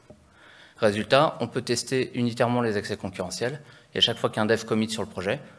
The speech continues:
l'intégration continue va vérifier que les accès concurrentiels sont toujours bien gérés.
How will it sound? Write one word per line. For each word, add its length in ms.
l'intégration 500
continue 400
va 120
vérifier 420
que 120
les 140
accès 220
concurrentiels 640
sont 80
toujours 220
bien 120
gérés. 240